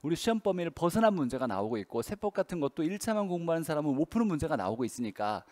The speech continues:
세 문제 정도 버리면 스물일곱 개 중에 스물네 개 맞추는 건 정말로 어려운 거예요. 그래서 계산 문제가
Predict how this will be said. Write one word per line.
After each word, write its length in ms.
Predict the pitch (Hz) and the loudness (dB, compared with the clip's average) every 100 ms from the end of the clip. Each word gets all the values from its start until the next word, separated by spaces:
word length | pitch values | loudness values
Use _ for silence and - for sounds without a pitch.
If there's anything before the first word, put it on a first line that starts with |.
| - - - | -20 -20 -6
세 160 | - | 0
문제 280 | 262 254 240 | 2 2 2
정도 200 | 226 208 | 2 2
버리면 420 | - 160 175 135 - - - - | 2 2 2 0 -2 -16 -20 -18
스물일곱 600 | - 247 254 214 196 208 | -2 2 4 4 2 2
개 140 | 202 | 2
중에 200 | 180 190 | 2 0
스물네 420 | 175 220 226 175 | -2 -2 0 0
개 80 | 165 | 2
맞추는 360 | 165 123 160 156 | 2 2 0 -2
건 140 | 147 | -2
정말로 440 | - 127 143 170 117 | -2 -2 0 2 4
어려운 340 | 120 156 135 | 4 4 4
거예요. 420 | 98 87 131 202 - - - | 0 2 0 0 -6 -20 -20
그래서 320 | - 165 180 185 | -4 -2 0 0
계산 260 | 151 151 | 0 -2
문제가 540 | 160 135 135 156 156 | -2 -2 0 2 0